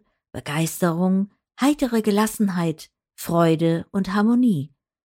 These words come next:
Fast alle anderen Empfindungen sind Missempfindungen, die dadurch entstanden sind,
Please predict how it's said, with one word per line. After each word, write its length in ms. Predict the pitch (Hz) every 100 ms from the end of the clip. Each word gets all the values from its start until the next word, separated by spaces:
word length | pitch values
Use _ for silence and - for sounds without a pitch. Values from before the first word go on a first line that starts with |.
| _ _
Fast 420 | - 269 294 -
alle 260 | 202 202 214
anderen 440 | 185 185 180 202
Empfindungen 800 | 180 202 - 196 165 156 156 165
sind 340 | 165 214 208 -
Missempfindungen, 1000 | 277 - 170 151 170 165 165 165 160 151 - _ _
die 120 | 208 196
dadurch 520 | 202 240 - 277 -
entstanden 680 | 226 - - 156 151 165 156
sind, 300 | 175 190